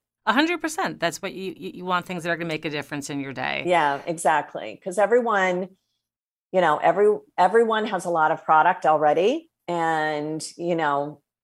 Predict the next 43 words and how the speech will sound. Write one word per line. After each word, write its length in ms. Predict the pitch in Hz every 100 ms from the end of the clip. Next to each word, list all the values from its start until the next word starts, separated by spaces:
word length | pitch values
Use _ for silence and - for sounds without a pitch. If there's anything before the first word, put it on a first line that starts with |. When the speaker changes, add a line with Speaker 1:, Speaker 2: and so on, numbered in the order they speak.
| _ -
Speaker 2:
not 340 | 180 190 196
that 120 | 233
they 140 | 208 196
have, 560 | 180 165 160 156 - - - _ _
you 140 | 180
know, 300 | 160 147 151 - _ _ -
a 140 | 160
one-stop 520 | 156 180 185 - 165
shop 300 | - 160 151
for 80 | 156
menopause 560 | 156 190 180 160 147 -
per 120 | 143
se, 380 | - 80 73 -
but 160 | 143 -
they 80 | 170
probably 320 | 175 156 190
have 100 | 190
a 20 |
daily 300 | 202 208 233
moisturizer 840 | 247 277 247 165 151 143 139 147 151
and 120 | 151
they 100 | 151
probably 520 | - 147 147 160 190
have 200 | 196 185
a 40 | 208
supplement 580 | - - 226 170 160 139
that 120 | 131
they're 100 | 147
taking. 520 | 143 127 123 - 135 - _ _ _ _ _ _ -
Um, 380 | 170 156 156 151
so 220 | - 190
it's 160 | 185
really 440 | 180 180 196 196 196
important 460 | 190 - 175 165
that 120 | 165 147
ours 440 | 160 156 160 - -
are 100 | 147
better 640 | 139 135 160 214 262 247
than 200 | 170 156
what 160 | 151 151
they're 180 | 151 147
already 380 | 147 147 143
using 640 | 143 123 156 208 233 269